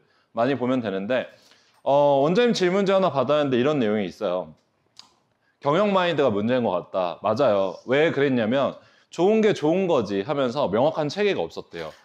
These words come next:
이게 사실 요새 우리 엠제트 세대들이, 오너들이 제일 못하는 것 중에 하나거든요. 싫은 소리 못하고요. 지시 못하고요.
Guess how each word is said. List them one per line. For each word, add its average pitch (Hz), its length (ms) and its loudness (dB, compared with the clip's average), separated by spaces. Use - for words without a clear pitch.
이게 175 320 0
사실 214 520 0
요새 170 600 2
우리 110 500 0
엠제트 196 500 -2
세대들이, 160 400 0
오너들이 117 460 0
제일 92 180 -2
못하는 107 360 -6
것 92 120 -4
중에 87 160 -14
하나거든요. 113 500 -8
싫은 262 360 0
소리 214 200 0
못하고요. 98 640 -4
지시 160 420 -2
못하고요. 101 680 -4